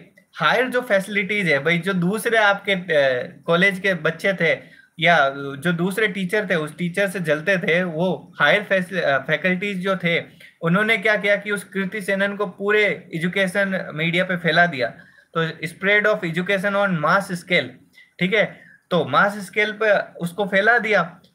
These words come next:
तो फिर उससे क्या हुआ कि उसकी health पे impact पड़ा, discipline है वो खराब हो गया कि भाई लोग आने लग गए कृति सेनन को देखने के लिए कि भाई ऐसा क्या बना है, ठीक है। अब ये जो ट्रिक है, इससे मैंने purpose याद किए थे, वो आपको मैं बता देता हूँ। मैं बड़ी फर्जी trick बनाता हूँ,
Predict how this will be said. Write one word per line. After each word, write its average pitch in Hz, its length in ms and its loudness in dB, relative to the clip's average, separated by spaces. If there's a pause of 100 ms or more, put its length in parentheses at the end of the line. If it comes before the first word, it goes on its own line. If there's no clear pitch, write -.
तो 185 100 0
फिर 196 460 0
उससे 175 280 0
क्या 208 180 2
हुआ 196 220 4
कि 202 160 -6
उसकी 185 320 -4
health 185 320 0
पे 214 100 0
impact 190 400 -4
पड़ा, 196 440 0 (240)
discipline 214 640 -2
है 170 420 0
वो 156 240 -2
खराब 170 360 2
हो 147 80 -8
गया 117 260 -6 (460)
कि 151 60 -6
भाई 170 160 2
लोग 180 280 2
आने 185 220 4
लग 175 160 2
गए 175 120 0
कृति 180 320 -4
सेनन 170 280 -2
को 175 120 -4
देखने 170 380 0
के 170 100 -2
लिए 165 120 -2
कि 156 120 -8
भाई 151 160 -4
ऐसा 196 340 0
क्या 180 180 0
बना 131 200 -4
है, 117 280 -10 (680)
ठीक 190 140 0
है। 175 280 -2
अब - 300 -4
ये 196 180 2
जो 233 160 0
ट्रिक 214 420 -6
है, 147 280 -2
इससे 175 340 -2
मैंने 214 200 0
purpose 196 380 -2
याद 175 340 2
किए 175 160 -2
थे, 208 200 -2
वो 165 160 0
आपको 190 300 2
मैं 185 120 -2
बता 160 220 2
देता 160 220 0
हूँ। 131 160 -4
मैं 175 160 2
बड़ी 196 180 2
फर्जी 175 340 -2
trick 185 260 -6
बनाता 143 320 0
हूँ, - 360 -12